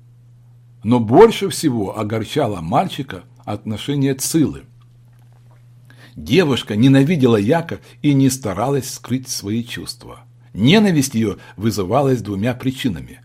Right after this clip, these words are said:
Цила панически боялась волчонка и при виде его не могла сдерживать невольной дрожи ужаса. Кроме того, она считала, что Нум уделяет слишком много времени своему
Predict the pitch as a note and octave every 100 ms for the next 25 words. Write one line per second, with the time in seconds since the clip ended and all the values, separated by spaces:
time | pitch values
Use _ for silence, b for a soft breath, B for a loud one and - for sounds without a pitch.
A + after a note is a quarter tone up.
0 | b b - G#3 D#3 D3+ - G#2+ E2+ D#3
1 | D3 - C3 F#2 G2+ A2+ G#2+ - F2+ F#2+
2 | - E3 D#3+ C#3+ B B D3+ C#3+ A#2+ B2+
3 | C#3+ A3 C#3 G#2 F#2+ F#2 G#2+ A2 G2+ F#2+
4 | C#3 E3+ B B F#2 F#2 A2 C#3+ C3 C3+
5 | A#2+ F#2+ A2+ C3+ A#2+ B2+ A#2+ B B -
6 | A2 D#3+ A#2+ F#2 E2 C3+ A2 E2 - -
7 | - B - F#3+ A#2 - D2+ - B B
8 | - C3+ E3 - F3 C#3 D#2+ F#2 - A#2
9 | G2+ A#2 F#3+ F3+ B B - B2 A2+ G#2
10 | B2+ A#2 G#2 - B2+ C3 - G#2 G2+ G2
11 | F#2 D#2 E2 C#3+ D#3+ D#3 C#3 G2 G2 A#2
12 | C3